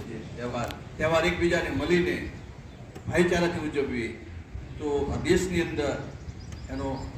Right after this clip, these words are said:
અડગ પ્રભાવ પડે ને આપણા વિરમગામની અંદર આટલા સુધી, અત્યાર સુધી રથયાત્રા નીકળી, લગભગ પિસ્તાલીસ રથયાત્રા સુધી નીકળી, આજ સુધી બી કોઈ બનાવ બન્યો નથી ને બધાએ એકબીજાએ ખૂબ સહકાર આપ્યો છે.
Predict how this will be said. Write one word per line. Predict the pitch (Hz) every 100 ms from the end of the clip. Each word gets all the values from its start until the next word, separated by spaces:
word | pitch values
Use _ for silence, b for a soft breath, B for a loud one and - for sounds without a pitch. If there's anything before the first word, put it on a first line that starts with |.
| - - -
અડગ | 180 180 - - - - -
પ્રભાવ | 131 123 123 123
પડે | 117 110 107 - - -
ને | 120
આપણા | 117 - 123
વિરમગામની | 123 147 143 135 135 127
અંદર | 123 110 101 - - - - - - - -
આટલા | - - 285
સુધી, | - 127 123
અત્યાર | - 127
સુધી | 123 120
રથયાત્રા | 120 - 117 127 123
નીકળી, | 120 120 117 110 - - - - - -
લગભગ | 120 139 -
પિસ્તાલીસ | - - 135 135
રથયાત્રા | 120 117 110 107 110
સુધી | 110
નીકળી, | 110 110 110 107
આજ | -
સુધી | - 123
બી | 120
કોઈ | 120 123
બનાવ | 117 117 117
બન્યો | 120 127
નથી | 131 123 120 120 - - - - - - -
ને | 131
બધાએ | 127 131 156 165
એકબીજાએ | 170 170 160 160 156 147
ખૂબ | 170 170 -
સહકાર | - 135 139 156
આપ્યો | 139 127 120
છે. | 120